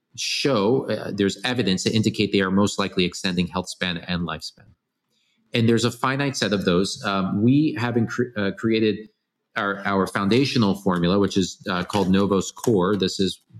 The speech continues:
the box. And this has twelve ingredients in it. It's patent pending. We've done individu-, uh, we've done in vitro and in the process of doing in vivo human studies with this. I can talk about the results if you care.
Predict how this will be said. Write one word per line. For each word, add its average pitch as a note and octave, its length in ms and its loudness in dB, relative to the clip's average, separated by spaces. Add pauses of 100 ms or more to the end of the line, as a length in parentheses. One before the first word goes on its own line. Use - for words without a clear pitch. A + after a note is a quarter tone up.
(140)
the F#2 120 -8
box. G2 520 -4 (560)
And A2 220 2
this A#2 160 0
has G#2+ 340 -2
twelve B2+ 260 2
ingredients G2 600 2
in E2 100 -2
it. A#2 200 -2
It's - 140 -2
patent B2 400 -4
pending. G2+ 440 -2 (100)
We've G#2 220 2
done G#2 280 -2
individu-, A2 540 -2
uh, G2 180 -2 (500)
we've G2+ 100 -2
done A2+ 180 0
in C3 160 2
vitro B2+ 580 2
and G2 360 0
in G2+ 120 -2
the G2+ 60 -6
process - 400 -8
of F2+ 120 -8
doing G2 260 2
in G2+ 160 -2
vivo G2 320 0
human G2 460 0
studies F#2+ 520 -4
with F2 200 -6
this. G#2+ 220 -4
I F2+ 100 -4
can F2+ 160 -10
talk - 280 -8
about F#2 220 -6
the F2+ 60 -12
results F2 420 -4
if - 120 -20
you F2 100 -10
care. F#2+ 460 -6